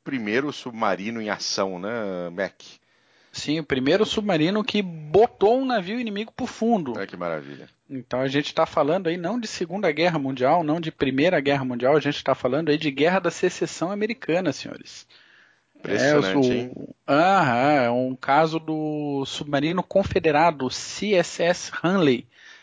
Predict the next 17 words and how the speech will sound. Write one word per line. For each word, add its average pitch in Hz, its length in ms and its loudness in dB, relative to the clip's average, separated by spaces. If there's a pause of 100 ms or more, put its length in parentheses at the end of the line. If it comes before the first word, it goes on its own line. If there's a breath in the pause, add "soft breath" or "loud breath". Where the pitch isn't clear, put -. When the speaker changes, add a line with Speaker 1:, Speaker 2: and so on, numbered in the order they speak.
(160 loud breath)
Speaker 2:
que 139 260 2
a 135 80 6
gente 147 200 0
comentou 165 400 2
de 165 140 -2
leve 180 500 2
no 180 400 -6
P 185 120 2
H 180 180 0
M 190 180 -4
dezesseis, 185 1000 -2
sobre 147 360 -2
curiosidades 165 680 2
da 165 80 2
Guerra 165 200 2
Civil 165 200 -4
Americana. 180 360 -2